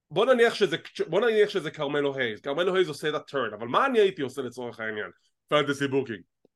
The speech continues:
שמתגלה התוקף, זה לא כרמלו הייז,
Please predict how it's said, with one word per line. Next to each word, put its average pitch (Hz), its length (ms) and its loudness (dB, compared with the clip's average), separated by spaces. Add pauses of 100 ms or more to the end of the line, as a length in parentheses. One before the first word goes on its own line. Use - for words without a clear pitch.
(920)
שמתגלה 165 720 2
התוקף, 208 760 0
זה 165 280 0
לא 202 360 4
כרמלו 156 500 0
הייז, 127 440 -6